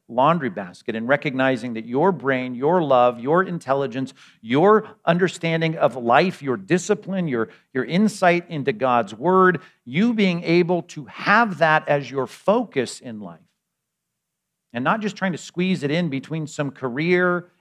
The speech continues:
and, and the cat and the dog, and maybe I'll get a kid and I drag that kid off to daycare and have someone else take care of my child. I'm telling you, there is a great power that you have to influence the next generation in a way that us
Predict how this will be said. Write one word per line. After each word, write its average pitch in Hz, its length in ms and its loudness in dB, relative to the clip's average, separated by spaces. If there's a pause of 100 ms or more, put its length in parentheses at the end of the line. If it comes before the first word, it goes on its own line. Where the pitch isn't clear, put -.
and, 135 240 -2
and 127 180 -2
the 117 60 -8
cat 170 560 0
and 131 160 -8
the 120 60 -10
dog, 127 560 4
and 117 160 -8
maybe 151 260 -2
I'll 131 100 2
get 135 160 -6
a 131 60 -2
kid 160 360 -2
and 123 120 -6
I 113 60 -10
drag 143 480 0
that 139 180 0
kid 156 220 -4
off 135 240 -2
to 123 80 -16
daycare 101 640 -4 (720)
and 101 80 -18
have 143 180 0
someone 135 300 -4
else 160 240 2
take 127 280 -8
care 151 200 0
of 120 80 -2
my 101 160 -10
child. 104 500 -14 (840)
I'm 117 120 -10
telling 165 360 -4
you, 107 120 -10
there 127 200 -4
is 127 100 -10
a 117 80 -6
great 107 380 -6
power 143 640 -6 (220)
that 127 100 -4
you 123 220 -6
have 95 340 -6 (1200)
to 127 60 -12
influence 135 540 -4
the 117 140 -14
next 127 220 -8
generation 110 600 -6
in 101 60 -12
a 104 40 -14
way 113 140 -2
that 110 180 -4
us - 420 -4